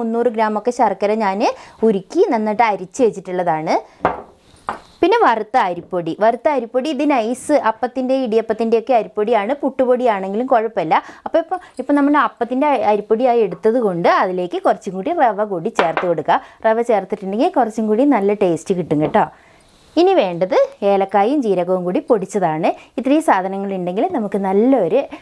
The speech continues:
കുമ്പിളപ്പം ഉണ്ടാക്കിയെടുക്കാം. എടനേൻ്റെ ഇല നന്നായിട്ട് കഴുകി തുടച്ചൊക്കെ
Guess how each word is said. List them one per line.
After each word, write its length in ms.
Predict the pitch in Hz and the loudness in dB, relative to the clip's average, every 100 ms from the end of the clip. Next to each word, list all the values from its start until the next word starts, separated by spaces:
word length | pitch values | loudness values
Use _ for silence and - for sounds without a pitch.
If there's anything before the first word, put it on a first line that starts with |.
| _ - | _ -2
കുമ്പിളപ്പം 500 | 196 196 180 - 320 | 2 4 2 2 0
ഉണ്ടാക്കിയെടുക്കാം. 580 | 269 160 - 147 - 147 _ _ - _ _ _ - - - 247 | 0 -2 -4 -6 -2 -4 _ _ -20 _ _ _ -20 -12 0 2
എടനേൻ്റെ 520 | 233 247 262 277 277 226 | 2 0 2 2 4 2
ഇല 80 | 247 269 494 | 2 0 -2
നന്നായിട്ട് 680 | 208 208 214 214 226 220 359 523 - - | -6 -6 -6 -4 -4 0 0 0 -2 0
കഴുകി 680 | 202 185 175 196 170 254 339 - 202 | 0 0 0 -2 0 -2 -2 0 0
തുടച്ചൊക്കെ 680 | 180 - - 254 - 247 | 0 -4 -6 -6 -2 -2